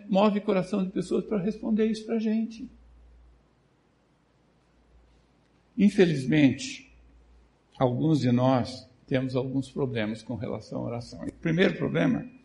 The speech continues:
com relação à petição é que nós temos a seguinte: se Deus é onisciente e conhece as minhas necessidades, por que que eu preciso pedir?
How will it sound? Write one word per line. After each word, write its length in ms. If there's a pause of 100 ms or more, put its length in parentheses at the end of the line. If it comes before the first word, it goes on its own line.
(360)
com 120 (200)
relação 400
à 40
petição 640 (800)
é 140
que 680 (220)
nós 220
temos 240
a 60
seguinte: 440 (240)
se 220
Deus 720 (1040)
é 100
onisciente 1000 (340)
e 100
conhece 580
as 100
minhas 280
necessidades, 680
por 180
que 320
que 160
eu 80
preciso 600
pedir? 600